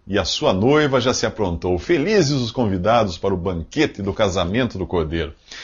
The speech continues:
Em Apocalipse, a noiva é a igreja, o conjunto dos salvos por Jesus desde a descida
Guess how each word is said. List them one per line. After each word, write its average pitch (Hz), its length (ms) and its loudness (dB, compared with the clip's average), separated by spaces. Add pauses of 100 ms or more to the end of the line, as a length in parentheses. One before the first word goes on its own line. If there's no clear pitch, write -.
(120)
Em 110 80 4
Apocalipse, 110 720 0
a 92 40 -2
noiva 101 360 2
é 107 60 2
a 110 80 4
igreja, 92 600 0
o 73 80 -8
conjunto 95 540 -2
dos 90 160 -4
salvos 98 420 2
por 101 180 -4
Jesus 87 500 -2
desde 107 380 2
a - 20 0
descida 110 580 -2